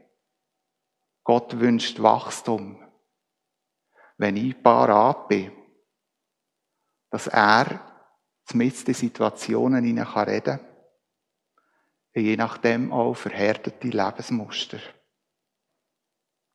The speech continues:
Wir sind uns also bewusst, Wachstum soll wie natürlich sein in der Beziehung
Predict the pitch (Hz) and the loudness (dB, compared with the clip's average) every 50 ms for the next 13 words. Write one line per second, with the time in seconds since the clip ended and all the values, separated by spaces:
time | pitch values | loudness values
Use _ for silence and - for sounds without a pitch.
0 | _ _ _ _ _ _ _ _ _ _ _ _ _ _ _ _ _ _ _ _ | _ _ _ _ _ _ _ _ _ _ _ _ _ _ _ _ _ _ _ _
1 | - 143 - 151 147 160 156 160 170 160 - 147 135 131 131 135 127 127 127 113 | -4 2 6 6 6 6 6 6 4 6 8 8 8 8 8 6 6 6 6 8
2 | 120 131 143 139 - - - - - - - - - _ _ _ _ _ _ _ | 8 6 6 4 2 -4 -10 -12 -12 -14 -14 -14 -18 _ _ _ _ _ _ _
3 | _ _ _ _ _ _ - - - - - _ _ _ - - 127 135 151 135 | _ _ _ _ _ _ -20 -20 -20 -20 -20 _ _ _ 6 10 10 10 10 6
4 | - - - - - - 170 170 175 180 185 196 196 - - - - - - _ | 2 -4 -6 0 4 6 6 6 6 4 4 4 2 2 -2 -6 -14 -20 -20 _
5 | _ _ _ _ _ _ _ _ _ _ _ _ _ _ _ _ - - - 139 | _ _ _ _ _ _ _ _ _ _ _ _ _ _ _ _ 0 4 8 8
6 | 131 127 135 143 151 135 123 117 - - - 143 151 175 190 170 185 180 - - | 8 8 8 8 8 6 4 4 2 2 2 4 6 6 6 6 6 4 2 0
7 | - - 147 127 113 107 101 104 - - - - _ _ _ - 123 - 120 - | -2 2 4 4 4 4 2 -4 -10 -14 -20 -20 _ _ _ -2 -2 0 -2 0
8 | - 120 104 - - - - 120 120 123 135 147 151 147 | 2 2 2 2 0 0 2 2 4 4 2 0 -2 -6